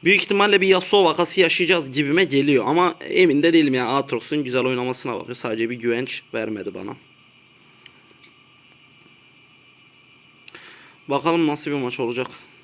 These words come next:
Göreceğiz hep beraber. Bir tane saldırı gücü alıp armor bot finishleyeceğim. Ondan sonra ilk itemimiz üçlü olacak. Üçlüden hemen sonra da şu itemi alacağız.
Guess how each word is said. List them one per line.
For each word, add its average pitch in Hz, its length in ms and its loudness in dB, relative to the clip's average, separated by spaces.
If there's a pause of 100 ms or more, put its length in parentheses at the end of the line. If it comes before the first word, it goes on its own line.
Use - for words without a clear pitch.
(400)
Göreceğiz 120 420 -2
hep 131 180 -6
beraber. 123 360 -4 (1400)
Bir - 60 -20
tane 151 220 -4
saldırı 151 400 0
gücü 143 160 0
alıp 139 280 -4
armor 139 380 -2
bot 151 160 -2
finishleyeceğim. 123 680 -4 (1200)
Ondan 135 380 -2
sonra 151 220 0
ilk 135 200 -4
itemimiz 151 560 -2
üçlü 120 320 -4
olacak. 156 340 2
Üçlüden 143 380 -2
hemen 143 220 -2
sonra 123 280 -2
da - 60 -2
şu - 180 -6
itemi 117 280 -6
alacağız. 101 560 -10